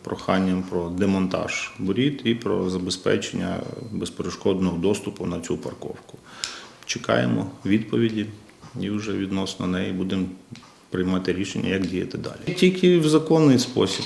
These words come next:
ну, варіанти у нас для того є Феміда, яка,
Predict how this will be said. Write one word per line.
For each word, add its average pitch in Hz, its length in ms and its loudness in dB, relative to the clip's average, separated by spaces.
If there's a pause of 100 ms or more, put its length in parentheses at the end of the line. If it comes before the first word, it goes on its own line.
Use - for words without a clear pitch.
ну, 104 60 2
варіанти 107 580 4
у 104 240 2
нас 107 540 -2
для 110 100 -4
того 107 320 4
є 101 200 2 (680)
Феміда, 113 560 6
яка, 107 480 2